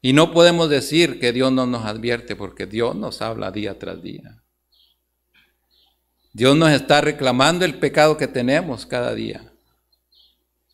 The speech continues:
Pero a nosotros muchas veces nos importa un comino.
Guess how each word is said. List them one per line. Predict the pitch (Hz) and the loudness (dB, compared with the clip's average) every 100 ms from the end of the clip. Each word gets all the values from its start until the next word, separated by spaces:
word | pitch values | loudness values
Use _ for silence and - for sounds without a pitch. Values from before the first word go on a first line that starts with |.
| _ _ _ _ | _ _ _ _
Pero | 110 110 | -2 0
a | 107 | 0
nosotros | 107 123 123 120 | -4 -4 -6 -8
muchas | 117 117 | -6 -6
veces | 110 107 | -4 -6
nos | 110 101 101 | -8 -12 -14
importa | 101 95 104 110 | -10 -8 -8 -8
un | 107 | -12
comino. | 101 98 95 101 | -10 -12 -12 -16